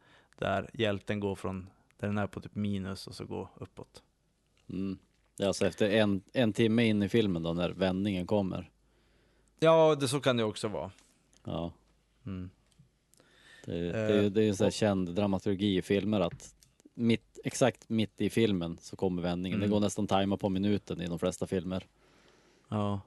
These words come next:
Speaker 2: Om de följer, liksom, det, det
Speaker 1: Jo, det är ju
Speaker 2: välutarbetade Hollywood-skriptet. <laughs>
Speaker 1: Exakt, innan tredje akten.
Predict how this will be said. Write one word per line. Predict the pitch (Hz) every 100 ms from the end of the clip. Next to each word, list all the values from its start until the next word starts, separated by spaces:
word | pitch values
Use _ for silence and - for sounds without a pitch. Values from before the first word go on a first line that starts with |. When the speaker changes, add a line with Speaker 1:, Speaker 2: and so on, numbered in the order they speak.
| _ - -
Speaker 2:
Om | 104
de | 90 85
följer, | 98 90 87 90 85 104 131
liksom, | 104 - 98 - _ _ _ -
det, | 117 - 117
det | 113
Speaker 1:
Jo, | 139 135
det | 131
är |
ju | 127
Speaker 2:
välutarbetade | 123 120 113 110 95
Hollywood-skriptet. | 98 101 95 101 95 113 107 104 - 113 - - - - 120 -
<laughs> | - -
Speaker 1:
Exakt, | 117 113 131 117 - -
innan | 131 127 127 120
tredje | 120 123 117 117
akten. | 117 - - 95 95